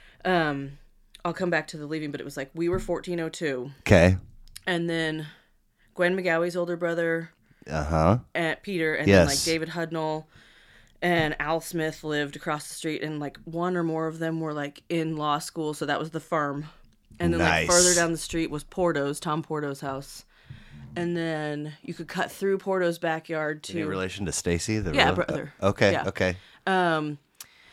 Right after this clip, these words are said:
Speaker 1: and, like, who lived there with him? Not Peter. I don't know. It doesn't matter.
Speaker 2: Right.
Speaker 1: Some of those, yeah, rockers. This is why Jenny felt like it was, like, we're just, like,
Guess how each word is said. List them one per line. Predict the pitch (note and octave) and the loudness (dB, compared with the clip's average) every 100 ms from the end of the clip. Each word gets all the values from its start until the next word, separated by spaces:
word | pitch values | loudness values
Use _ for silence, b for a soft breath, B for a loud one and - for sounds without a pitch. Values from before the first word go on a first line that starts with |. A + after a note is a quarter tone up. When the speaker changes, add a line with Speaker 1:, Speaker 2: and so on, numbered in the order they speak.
| B B - | B B -2
Speaker 1:
and, | F#3 F3+ | 2 2
like, | E3 D#3 - B B B B B B B | 2 0 -4 B B B B B B B
who | G3 | -6
lived | E3+ D#3 D#3+ | -6 -6 -8
there | D3 | -10
with | D3 - | -10 -14
him? | D3+ - - D3+ - _ _ _ _ _ _ _ _ _ _ _ _ _ _ _ _ _ _ _ _ | -14 -12 -12 -14 -18 _ _ _ _ _ _ _ _ _ _ _ _ _ _ _ _ _ _ _ _
Not | E3+ - | -18 -16
Peter. | F3+ F3+ F3 | -18 -14 -6
I | E3 | -4
don't | D3+ | -4
know. | D3 | -8
It | |
doesn't | D3 C#3+ | -10 -10
matter. | C#3 C#3 G3 | -12 0 6
Speaker 2:
Right. | F#3+ F2 - | 8 6 0
Speaker 1:
Some | G3+ F3 | -2 -2
of | |
those, | D3 - | -2 -4
yeah, | D#3 - | -6 -4
rockers. | A#2 D3 D3+ - | -4 -4 -6 -2
This | G#3 B3 | 0 0
is | A3 | 2
why | F#3+ | 4
Jenny | G3 E3+ | 4 4
felt | E3 C#3 | 2 2
like | D#3 | 2
it | C#3 | -2
was, | B2+ D3 | -6 -4
like, | C#3+ - - - | -6 -8 -16 -14
we're | D#3+ C#3+ | -10 -10
just, | B2 D3 C#3+ | -10 -12 -10
like, | C#3+ | -10